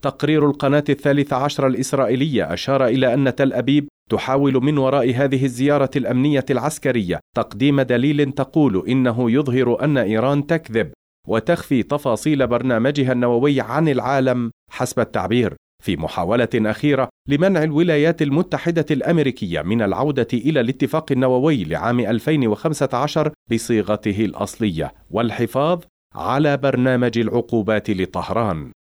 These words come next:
قال البنتاغون إن زيارة الوفد الإسرائيلي ما زالت على جدول لقاءات رئيس هيئة أركان القوات المشتركة الأمريكية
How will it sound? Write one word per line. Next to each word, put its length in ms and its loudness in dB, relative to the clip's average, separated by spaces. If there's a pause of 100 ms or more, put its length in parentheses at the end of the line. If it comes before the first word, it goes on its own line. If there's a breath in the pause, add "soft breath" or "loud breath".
(140)
قال 180 2
البنتاغون 720 0
إن 320 0
زيارة 440 0
الوفد 320 0
الإسرائيلي 680 0
ما 160 -2
زالت 360 0
على 220 0
جدول 480 0
لقاءات 540 0
رئيس 380 0
هيئة 480 0
أركان 300 -2
القوات 500 -2
المشتركة 760 -2
الأمريكية 880 -2